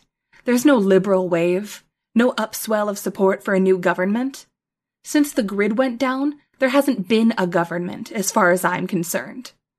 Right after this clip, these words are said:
The agent, a young man that appeared to be in his late twenties, remained still as he received the verbal lashing. Emily continued,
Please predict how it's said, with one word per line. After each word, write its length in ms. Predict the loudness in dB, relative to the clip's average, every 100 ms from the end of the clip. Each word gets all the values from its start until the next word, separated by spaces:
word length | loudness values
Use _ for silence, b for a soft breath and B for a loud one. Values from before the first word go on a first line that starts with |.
| _ _ _ _ _ _ -8
The 120 | -6
agent, 480 | -2 -2 -4 -8 -12 _ _ _ _ -2
a 60 | 0
young 260 | 2 2
man 220 | 0 0
that 100 | -2
appeared 300 | -4 -4 -4
to 60 | -2
be 120 | -2
in 80 | -4
his 160 | -4 0
late 240 | -2 -2
twenties, 560 | -6 -6 -6 -12 -18 -20 _ _ -6
remained 320 | -2 0 -2
still 380 | -4 -6 -2 -2
as 120 | -2
he 100 | -4
received 400 | -6 -6 -6 -4
the 80 | -4
verbal 340 | 0 2 0
lashing. 640 | 0 -4 -10 -14 -12 -14 -16 _ _ _ _ _ _ _
Emily 280 | -4 0 -2
continued, 640 | -2 -4 -4 -6 -6 -12